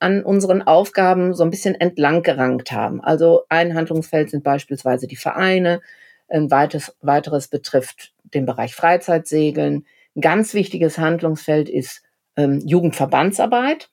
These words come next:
natürlich der Spitzensport, aber auch gesellschaftliche, ähm, Themen sind, sind uns sehr wichtig.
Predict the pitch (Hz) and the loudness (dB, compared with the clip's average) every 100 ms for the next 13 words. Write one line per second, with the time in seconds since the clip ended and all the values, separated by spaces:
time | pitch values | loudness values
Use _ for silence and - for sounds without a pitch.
0 | _ _ _ _ _ - 156 165 147 135 | _ _ _ _ _ -2 0 2 0 0
1 | 117 - 143 - 214 - 220 233 254 _ | -6 -2 -2 -2 -8 -4 -2 0 -4 _
2 | - - - 190 180 180 190 160 160 240 | -20 -6 2 2 4 2 0 2 2 2
3 | - 190 160 147 - - 156 156 147 143 | 0 -2 0 0 0 0 0 2 2 0
4 | 143 - - _ _ - - - - 165 | -4 -12 -18 _ _ -20 -20 -14 -8 -8
5 | - 175 170 165 165 - 165 170 170 - | 0 4 4 4 0 -4 -2 -2 0 0
6 | 170 - 165 170 156 170 190 - 214 | 0 0 -2 2 2 2 -2 -2 -4